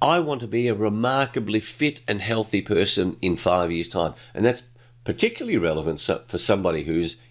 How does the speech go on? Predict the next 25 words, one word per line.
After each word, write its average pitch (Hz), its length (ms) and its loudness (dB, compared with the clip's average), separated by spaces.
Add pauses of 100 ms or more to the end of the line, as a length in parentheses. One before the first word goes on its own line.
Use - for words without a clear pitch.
in 90 180 -2
poor 110 300 4
health 87 240 2
at 104 80 -2
the - 80 -6
moment. - 320 2 (340)
Your 131 200 6
vision 156 380 2
might 127 260 2
be 135 140 2
that 123 120 -2
you 127 140 0
want 135 140 4
to 123 60 0
build 135 260 4
a 127 40 4
magnificent 131 760 0 (160)
business. - 540 0 (240)
Your 107 140 6
vision 151 400 4
might 131 280 2
be 120 160 2
that 117 180 -4
you 117 180 2
wish 135 400 0